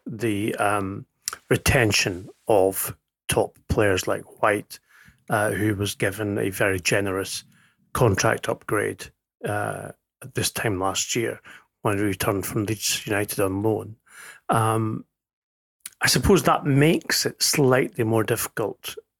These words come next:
uh, for White in terms of fulfilling his ambition, regardless of what Brighton want,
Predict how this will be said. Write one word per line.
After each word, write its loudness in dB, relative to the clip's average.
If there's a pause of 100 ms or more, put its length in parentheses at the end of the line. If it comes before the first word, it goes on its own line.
(200)
uh, 0
for -2 (120)
White 0 (540)
in -2
terms -2
of 0 (440)
fulfilling -2 (120)
his 4
ambition, -4 (540)
regardless 2
of -8
what 2
Brighton 0
want, -2